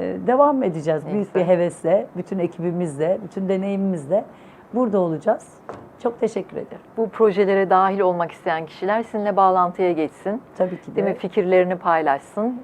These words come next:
Speaker 2: E, bu da bir katma değer
Speaker 1: Sosyal
Speaker 2: yaratacaktır.
Speaker 1: medyadan, özellikle şahsi sosyal medyamdan da çok fazla,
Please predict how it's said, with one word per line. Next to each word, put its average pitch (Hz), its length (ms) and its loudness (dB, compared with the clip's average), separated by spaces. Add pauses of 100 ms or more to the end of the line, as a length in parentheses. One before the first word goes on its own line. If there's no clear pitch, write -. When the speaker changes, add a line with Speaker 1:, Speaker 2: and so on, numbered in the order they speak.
(100)
Speaker 2:
E, 156 160 -4
bu 170 100 -2
da 190 140 2
bir 208 100 -2
katma 175 380 -2
değer 156 220 4
Speaker 1:
Sosyal 147 160 4
Speaker 2:
yaratacaktır. 240 360 2
Speaker 1:
medyadan, 226 520 2
özellikle 202 720 0
şahsi 185 440 0
sosyal 190 460 -2
medyamdan 180 680 0
da 165 100 -6
çok - 200 -12
fazla, 139 380 -2